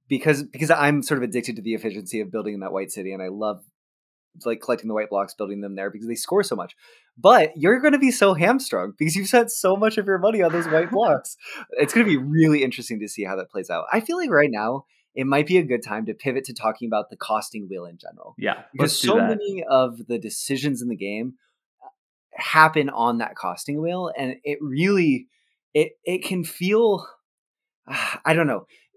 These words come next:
Speaker 1: I, I think wheels are everywhere in board games, and they've come in and out of favor, whether it's, uh, the Wheel of Zolkin and its worker placement mechanism, uh, to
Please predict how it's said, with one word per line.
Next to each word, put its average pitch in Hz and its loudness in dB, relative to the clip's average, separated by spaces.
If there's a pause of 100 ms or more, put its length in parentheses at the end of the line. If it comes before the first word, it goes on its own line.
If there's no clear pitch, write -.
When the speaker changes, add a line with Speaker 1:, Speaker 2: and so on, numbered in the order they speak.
Speaker 1:
I, 214 4
I 247 4
think 302 -2
wheels 175 6
are 139 6
everywhere 131 2
in 131 -4
board 113 -2
games, 139 -6
and 135 -6
they've 127 -4
come 175 -2
in 143 -2
and 151 0
out 123 -2
of 117 -2
favor, 123 -8
whether 127 0
it's, 123 -4
uh, 120 -6
the 117 -6
Wheel 131 0
of 113 -2
Zolkin 113 -4
and 113 -4
its 104 -10
worker 113 -6
placement 110 -10
mechanism, 113 -8 (340)
uh, 104 -2 (120)
to 117 -2